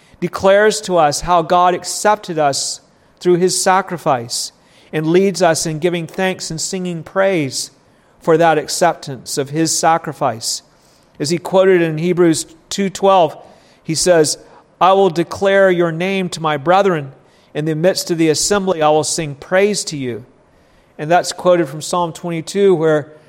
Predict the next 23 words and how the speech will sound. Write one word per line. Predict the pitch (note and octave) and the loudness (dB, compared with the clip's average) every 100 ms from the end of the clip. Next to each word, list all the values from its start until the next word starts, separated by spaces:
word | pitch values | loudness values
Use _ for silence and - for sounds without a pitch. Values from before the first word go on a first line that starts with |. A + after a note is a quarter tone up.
| _ - | _ -2
after | E3 E3+ F3 E3+ D3+ C#3+ - _ _ | 0 0 0 2 2 -2 -12 _ _
his, | D#3+ E3 D3 - - | -4 -2 -2 -6 -8
uh, | D3 C#3+ C3+ | -6 -4 -6
cries | - E3+ F3+ F#3 E3+ | -6 0 4 4 2
are | D#3 D3+ | -2 -6
heard | - F#3+ G3+ D#3 C3+ - | -4 2 4 4 2 -6
when | D3 D#3+ | -12 -8
he | D#3+ | -2
was | D#3 C#3+ | -2 -2
offering | - E3 E3+ F3 D#3+ | 0 0 0 -4 -6
himself | D#3 F3+ E3+ D#3+ | -4 0 0 0
for | E3 | 0
our | D#3 D3 | 0 0
sins | - F#3+ F#3 | -2 -4 -2
on | E3 | -4
the | C#3+ | -6
cross, | - F3+ F#3+ D#3 - - _ _ _ _ _ _ - | -2 0 0 -2 -8 -10 _ _ _ _ _ _ -2
then | D#3+ F#3 | 0 0
he | D#3+ D3 | -2 -2
gathers | D#3+ D#3+ D#3+ D3 | 2 4 2 0
his | D3 | -8
brothers | C3+ D#3 D#3+ D3+ - | -2 2 2 0 -6
together | C3 D#3 D#3+ C#3 | -4 0 2 0